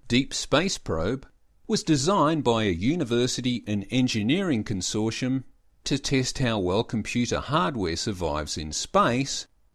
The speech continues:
and will also engage amateur radio enthusiasts by receiving, decoding, and returning their radio signals. And then there are the three pico satellites, which are tiny,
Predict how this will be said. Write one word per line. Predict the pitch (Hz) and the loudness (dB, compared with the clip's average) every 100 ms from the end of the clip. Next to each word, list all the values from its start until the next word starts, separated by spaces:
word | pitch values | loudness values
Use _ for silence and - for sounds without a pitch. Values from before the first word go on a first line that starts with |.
| _ - | _ -8
and | 233 233 202 | 0 2 4
will | 151 | 4
also | 143 170 - 127 | 4 2 2 0
engage | 104 90 95 101 - - | 2 2 2 0 -4 -2
amateur | 107 123 - 104 | 0 0 -2 -4
radio | 85 104 180 160 95 85 | 0 2 4 4 2 0
enthusiasts | 80 - 110 107 113 131 - - - - _ _ _ | -4 -4 -2 0 0 -2 -2 -6 -10 -10 _ _ _
by | 190 220 | -2 2
receiving, | 196 - 147 139 139 147 147 - | 2 2 2 4 4 2 0 0
decoding, | 117 101 - 180 196 117 113 131 - | -2 0 -2 2 2 2 0 -2 -2
and | 107 | -2
returning | 92 - - 247 202 95 110 151 - | -2 -2 0 0 2 0 0 -4 0
their | 185 | 2
radio | 190 214 214 123 80 | 4 2 2 0 0
signals. | - 78 71 71 - - _ _ _ _ _ _ _ - | -2 -6 -8 -14 -16 -18 _ _ _ _ _ _ _ -2
And | 160 - | -2 0
then | 90 143 139 | 0 0 2
there | 117 110 | 2 4
are | 107 | 2
the | 139 | 2
three | 139 - 101 92 113 | -4 -4 -2 0 0
pico | - - 107 117 110 110 | -4 -6 -4 -4 -2 -2
satellites, | - - 202 127 82 71 67 - - - _ _ - | -2 -2 -2 0 0 -2 -4 -10 -12 -14 _ _ -6
which | 196 156 | -2 0
are | |
tiny, | 139 - 214 240 113 135 | 0 0 0 2 0 -2